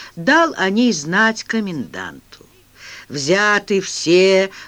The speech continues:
предосторожности встретить неприятеля. Последствия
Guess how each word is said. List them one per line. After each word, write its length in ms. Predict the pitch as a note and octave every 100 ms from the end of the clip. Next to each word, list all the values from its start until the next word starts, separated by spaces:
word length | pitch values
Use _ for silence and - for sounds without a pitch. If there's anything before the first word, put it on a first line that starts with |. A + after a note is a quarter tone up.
| -
предосторожности 1200 | F3 E3+ F3+ - E3 D3+ F#3 F#3 F3+ F3+ - F#3
встретить 600 | - - D3+ D#3 C3+ -
неприятеля. 720 | D#3 D#3 A3 C4+ - - - _ _ _ - - - -
Последствия 840 | G3 F3+ F3 F#3+ F#3+ - A3